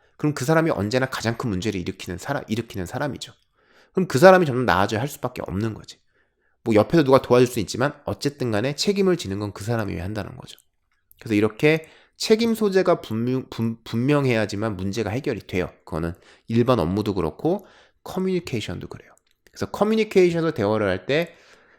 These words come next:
그런 경우 있어요. 괜히 쓸데없이 막 이게 문제 일으키고 나서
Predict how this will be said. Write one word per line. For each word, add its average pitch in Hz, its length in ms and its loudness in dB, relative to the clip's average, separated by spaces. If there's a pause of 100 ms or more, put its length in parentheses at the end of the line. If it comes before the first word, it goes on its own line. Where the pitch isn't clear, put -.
그런 220 140 0
경우 214 120 4
있어요. 156 240 4
괜히 120 200 -2
쓸데없이 220 520 0
막 120 460 0
이게 107 120 -8
문제 135 360 2
일으키고 120 340 2
나서 101 460 -2